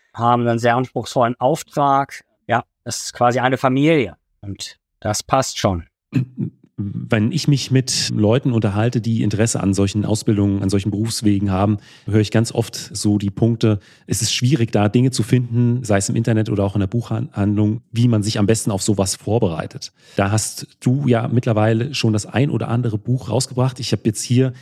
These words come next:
Speaker 2: neben mir liegen, es ist ein Audiopodcast, man sieht's nicht, Kampfkräftig, fit für die Spezialkräfte.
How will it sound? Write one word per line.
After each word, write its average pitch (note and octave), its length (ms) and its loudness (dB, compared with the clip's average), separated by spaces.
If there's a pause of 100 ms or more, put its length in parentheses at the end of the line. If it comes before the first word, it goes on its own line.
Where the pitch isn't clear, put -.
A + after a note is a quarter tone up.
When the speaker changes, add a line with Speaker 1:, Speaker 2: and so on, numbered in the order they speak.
(160)
Speaker 2:
neben B2 260 2
mir A#2 120 4
liegen, B2 440 0
es A2 140 -4
ist A#2+ 100 -4
ein B2 60 0
Audiopodcast, B2+ 540 0
man G#2+ 100 2
sieht's B2 220 0
nicht, A#2+ 140 -2
Kampfkräftig, B2 640 0
fit - 200 -2
für - 120 -2
die A#2 80 0
Spezialkräfte. A#2+ 880 -2